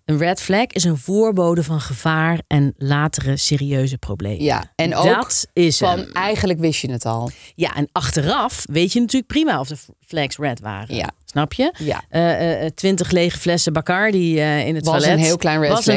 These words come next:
Speaker 1: red
Speaker 2: flagje.
Speaker 1: flagje
Speaker 2: Ja.
Speaker 1: wat je, waarvan je dacht, nou ja. Soms is het heel goed om je ergens overheen te zetten en soms is het goed om je onderbuikgevoel te volgen.
Speaker 2: Ja, maar dat is wel
Speaker 1: Wanneer,
Speaker 2: moeilijk.
Speaker 1: hè?
Speaker 2: Ja, dat vind ik
Speaker 1: Dat vind ik
Speaker 2: heel
Speaker 1: heel
Speaker 2: ingewikkeld.
Speaker 1: Je hebt heel makkelijke red flags, Aaf.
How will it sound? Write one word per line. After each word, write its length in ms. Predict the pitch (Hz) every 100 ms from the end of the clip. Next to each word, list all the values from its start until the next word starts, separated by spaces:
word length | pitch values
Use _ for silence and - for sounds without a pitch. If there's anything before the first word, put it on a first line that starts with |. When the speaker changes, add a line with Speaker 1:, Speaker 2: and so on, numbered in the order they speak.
| 185
Speaker 1:
red 80 |
Speaker 2:
flagje. 160 | 180 143
Speaker 1:
flagje 380 | 190 196 202 156 165
Speaker 2:
Ja. 140 | 170
Speaker 1:
wat 140 | 180 -
je, 120 | 165
waarvan 520 | 160 - - 160 170
je 60 | 160
dacht, 360 | 156 156 - -
nou 140 | 147
ja. 80 | - - - - -
Soms 320 | - 311 339
is 80 | 262
het 100 | 185
heel 100 | 220
goed 140 | 208
om 100 | 190
je 60 | 180
ergens 200 | 143 160
overheen 380 | 160 156 180 285
te 100 | 285
zetten 320 | 277 302 -
en 80 | 180
soms 300 | - 233 269
is 60 | 240
het 100 | -
goed 180 | 226 202
om 100 | 226
je 100 | 190
onderbuikgevoel 720 | 226 170 147 127 - 139 143
te 120 | -
volgen. 340 | 123 104 117
Speaker 2:
Ja, 240 | 185 208 170
maar 160 | 190
dat 200 | 185 330
is 140 | 403 -
wel 200 | 359 339
Speaker 1:
Wanneer, 220 | 277 359
Speaker 2:
moeilijk. 260 | 349 233 180
Speaker 1:
hè? 260 | 214 349 320 - 214
Speaker 2:
Ja, 240 | 196 120 _ _ _
dat 220 | - 226 -
vind 140 | 226
ik 60 | 196
Speaker 1:
Dat 100 | 180
vind 120 | 196
ik 60 |
Speaker 2:
heel 300 | 208 - 285 285
Speaker 1:
heel 240 | 285 262
Speaker 2:
ingewikkeld. 680 | 220 226 190 170 147 143 151
Speaker 1:
Je 60 |
hebt 120 | 220 -
heel 200 | 226 247
makkelijke 540 | 202 269 - 247 165
red 240 | 156 147
flags, 340 | - 135 190 -
Aaf. 440 | 139 180 277 -